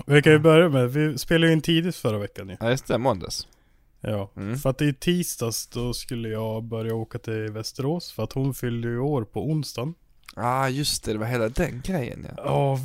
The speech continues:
Speaker 1: visst, vet
Speaker 2: Ja,
Speaker 1: du. Så att
Speaker 2: visst.
Speaker 1: vi har ju varit ute på en riktig jävla lång färd.
Speaker 2: Ja.
Speaker 1: Så då började det med sexton mil till Västerås.
Speaker 2: Mm.
Speaker 1: På tisdag kväll efter hon hade firat hennes, hennes föräldrar här då.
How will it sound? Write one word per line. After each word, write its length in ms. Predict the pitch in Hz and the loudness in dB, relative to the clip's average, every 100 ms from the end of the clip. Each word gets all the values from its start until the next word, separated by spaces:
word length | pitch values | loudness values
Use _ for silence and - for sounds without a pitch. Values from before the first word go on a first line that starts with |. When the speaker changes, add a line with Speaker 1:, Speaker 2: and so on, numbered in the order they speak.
| 147 | 2
Speaker 1:
visst, 400 | 196 - - - | 2 2 -12 -12
vet 80 | 214 | -4
Speaker 2:
Ja, 160 | 110 | -2
Speaker 1:
du. 60 | 110 220 | -2 -2
Så 60 | 151 | -6
att 60 | |
Speaker 2:
visst. 80 | 147 | 0
Speaker 1:
vi 100 | 156 175 | 6 8
har 60 | |
ju 120 | 170 | 8
varit 180 | 160 147 | 6 4
ute 160 | 151 - | 2 2
på 60 | 143 | 4
en 120 | 139 | 6
riktig 460 | 170 - - 226 | 4 0 -2 2
jävla 400 | 160 113 104 107 | 4 4 0 -4
lång 420 | 107 120 123 98 98 | -2 0 0 0 -8
färd. 460 | - 101 90 113 - - | -8 -6 -6 -10 -16 -8
Speaker 2:
Ja. 380 | 95 101 127 143 139 _ _ _ _ _ _ - - - | -2 2 2 0 -20 _ _ _ _ _ _ -16 -14 -6
Speaker 1:
Så 140 | - | 2
då 100 | 151 | 6
började 480 | 170 175 165 165 160 | 8 10 12 10 8
det 60 | 156 | 6
med 380 | 151 135 131 - - - - - _ | 4 4 2 -2 -18 -20 -20 -20 _
sexton 520 | - 151 147 - 175 165 | -2 2 2 2 2 2
mil 220 | 160 151 | 2 0
till 100 | 131 | 0
Västerås. 680 | 123 - 110 139 240 - - _ _ _ _ - | 0 -2 -4 -4 -4 -8 -12 _ _ _ _ -14
Speaker 2:
Mm. 260 | 107 110 135 - | -10 -8 -10 -10
Speaker 1:
På 180 | - 127 | -4 -2
tisdag 380 | - 131 - 117 | -2 -4 -2 -4
kväll 320 | 123 139 175 | -2 -2 0
efter 380 | 165 - - 127 | -4 -4 -6 -4
hon 260 | 123 120 | -2 -2
hade 220 | 117 117 113 | -4 -4 -8
firat 420 | 120 117 117 117 | -6 -4 -2 -2
hennes, 580 | 113 113 110 - - - | -4 -4 -6 -10 -12 -8
hennes 260 | 117 113 - | -6 -6 -6
föräldrar 460 | 120 127 131 135 | -6 -6 -4 -4
här 100 | 131 | -4
då. 120 | 135 | -4